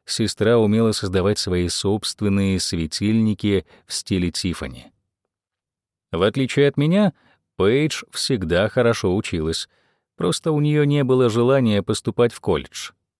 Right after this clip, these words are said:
Вместо этого она решила создать свой бизнес, но вскоре встретила парня и влюбилась. И тогда она оставила ферму, переехала в другой штат и вышла замуж. В те годы мы редко виделись.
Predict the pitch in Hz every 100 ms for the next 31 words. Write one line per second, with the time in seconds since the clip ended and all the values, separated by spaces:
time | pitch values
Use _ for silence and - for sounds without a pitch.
0 | _ _ _ _ _ 85 92 120 - 131
1 | 170 190 85 71 - _ _ 78 110 156
2 | 147 160 160 - 147 110 113 120 - 104
3 | 123 95 87 87 80 82 - - - -
4 | _ 135 247 - 120 - - 147 135 -
5 | 135 - 135 131 - 214 208 202 - 143
6 | 110 76 67 - - - _ _ _ _
7 | - 135 156 180 190 190 185 - 208 202
8 | 139 101 - 104 92 85 - _ _ _
9 | 127 180 202 - 104 92 95 90 98 -
10 | - 254 - - 175 135 113 156 143 113
11 | 90 85 85 - _ _ _ _ _ -
12 | 175 170 165 180 143 143 156 175 - 90
13 | 76 67 - -